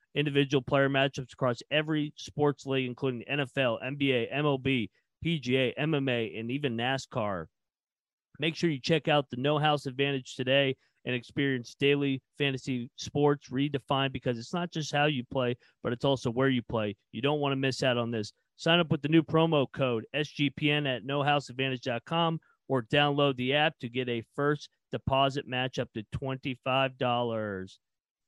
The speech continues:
And we bring back as well Babbel. Babbel is back, and, you know, it's fitting that Babbel's back because we got a game across the pond in London this weekend. Um, I, my,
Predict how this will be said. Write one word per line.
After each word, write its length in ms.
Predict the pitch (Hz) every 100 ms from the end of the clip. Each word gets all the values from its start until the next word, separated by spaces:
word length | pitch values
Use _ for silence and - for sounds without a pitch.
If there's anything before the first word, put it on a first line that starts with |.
| _ _ _ _ -
And 360 | 135 156 170
we 340 | 147 135 127 - _ -
bring 260 | 135 180
back 400 | 151 147 160 185 - -
as 200 | 123 113
well 460 | 123 202 180 190 - 123 110
Babbel. 640 | 127 147 202 156 123 98 92 _ _ _ _ _ _
Babbel 460 | 120 135 160 180 175
is 100 | 147
back, 400 | 127 156 185 208 151
and, 260 | 143 147
you 240 | 151 175 185
know, 140 | 185
it's 140 | 175
fitting 280 | - 220 214
that 160 | 185 147
Babbel's 400 | 170 165 165 127
back 280 | 165 170 180
because 240 | 156 165 143
we 100 | 156
got 200 | 156 156
a 40 |
game 380 | 139 160 160 156
across 360 | - 170 165 -
the 100 | 143 - -
pond 260 | 170 165
in 160 | 156 151
London 380 | 170 214 165 139
this 200 | 127 -
weekend. 600 | 135 127 - 135 127 120 _ _ - 165
Um, 340 | 156 147 165
I, 160 | 202 262 240 -
my, 200 | 196